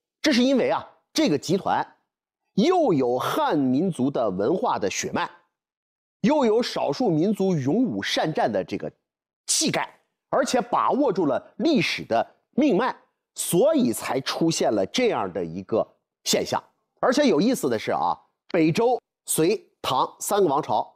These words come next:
他们还互相有姻亲关系。你比方说，这里边一个关键人物是独孤信。独孤信呢是八大柱国将军之一，结果呢，他一共有七个女儿，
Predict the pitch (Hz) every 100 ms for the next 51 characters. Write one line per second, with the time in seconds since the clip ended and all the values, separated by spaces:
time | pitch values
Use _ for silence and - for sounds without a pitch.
0 | _ - 208 190 170 196 - - 240 190
1 | 196 147 95 - _ _ 165 214 226 202
2 | 123 110 139 - _ _ - 220 226 202
3 | 196 202 196 - _ _ _ - 262 196
4 | 190 202 180 220 208 147 165 160 143 139
5 | 151 175 - _ _ _ _ _ _ _
6 | _ _ _ - 233 294 269 277 190 160
7 | 185 147 - _ _ _ _ _ - 214
8 | 214 180 196 143 170 - - _ 185 175
9 | 170 151 151 180 - _ _ _ _ _
10 | - 233 247 185 208 - _ - 247 233
11 | 175 143 - 269 226 120 85 98